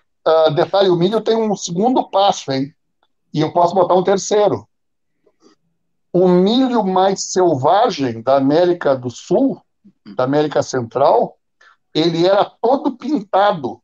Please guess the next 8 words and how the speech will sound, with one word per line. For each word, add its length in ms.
e 120
já 500
o, 240
a 80
espiga 400
cilíndrica 640
e 80
pequena. 560